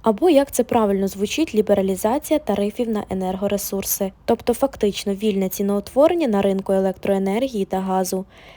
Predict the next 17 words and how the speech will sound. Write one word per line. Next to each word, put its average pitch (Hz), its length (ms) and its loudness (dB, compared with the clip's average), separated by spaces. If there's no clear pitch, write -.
для 247 100 4
всіх, - 480 -2
у - 40 -4
тому 214 260 2
числі 240 320 0
для 247 160 0
населення. 180 680 -2
Вжити 269 320 2
заходів 208 480 0
щодо 202 260 -2
подальшої 202 540 2
лібералізації 196 840 2
цін 190 320 -2
на 214 100 0
газ 190 260 -2
та - 120 -6
електроенергію, 220 960 -2